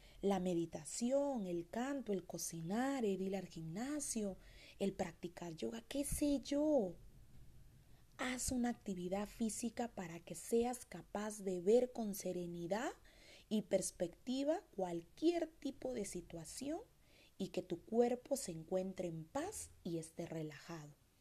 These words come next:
Segundo, tu mente. Fija un objetivo. Por ejemplo, si tienes miedo a hablar en público, empieza por hacerlo.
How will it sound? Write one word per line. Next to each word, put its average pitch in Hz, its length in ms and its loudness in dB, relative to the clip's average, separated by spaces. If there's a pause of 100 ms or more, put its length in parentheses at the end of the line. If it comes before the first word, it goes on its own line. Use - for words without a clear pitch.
(300)
Segundo, 330 600 0 (420)
tu 165 140 -6
mente. 190 560 0 (600)
Fija 311 460 6
un 269 240 4
objetivo. 208 680 0 (600)
Por 165 160 -8
ejemplo, 226 560 -2 (360)
si - 140 -14
tienes 226 340 -2
miedo 294 240 4
a 285 40 8
hablar 277 200 0
en 262 160 -6
público, 330 640 0
empieza 320 580 2
por 220 140 -4
hacerlo. 196 560 -2